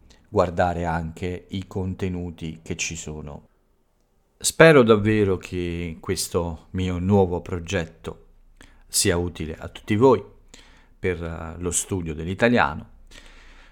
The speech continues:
Spero che ovviamente ci siano molte persone a seguire questo progetto e spero di, eh, continuare a lungo a, a fare queste dirette.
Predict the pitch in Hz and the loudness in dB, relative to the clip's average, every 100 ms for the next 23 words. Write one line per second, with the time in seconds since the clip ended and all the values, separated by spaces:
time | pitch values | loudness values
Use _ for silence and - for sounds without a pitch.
0 | - - - 104 98 87 82 90 87 90 | -12 -2 6 6 6 2 -4 -4 -4 -4
1 | 85 - 85 - - 95 - 92 85 85 | -6 -8 -10 -10 -10 -4 -4 -4 -4 -6
2 | 85 101 95 80 - 82 82 80 - 127 | -8 -4 -4 -4 -8 -8 -8 -4 2 2
3 | 95 85 85 - - 87 - 80 80 80 | 2 -4 -14 -20 -18 -14 -10 -8 -6 -6
4 | 76 82 - 82 80 104 98 - - - | -8 -10 -12 -8 -4 -4 -4 -12 -14 -10
5 | 95 - - - _ - - - - - | -10 -12 -20 -20 _ -20 -20 -20 -20 2
6 | 147 - - - - - 92 87 101 135 | 4 4 0 -10 -8 0 2 2 -2 -4
7 | - - - - 95 98 90 90 87 85 | -8 -16 -20 -18 -6 -6 -6 -8 -10 -10
8 | - _ - 117 110 113 110 90 82 80 | -14 _ 0 2 4 2 2 2 2 -2
9 | 92 120 95 82 - - _ _ _ _ | 4 4 4 0 -12 -20 _ _ _ _
10 | - 87 82 76 _ _ - - - - | -4 -2 -2 -6 _ _ -20 -20 -14 -4
11 | 95 82 80 80 - 73 80 80 73 67 | -2 0 -4 -8 -8 -8 -6 -6 -6 -10
12 | - 76 | -18 -18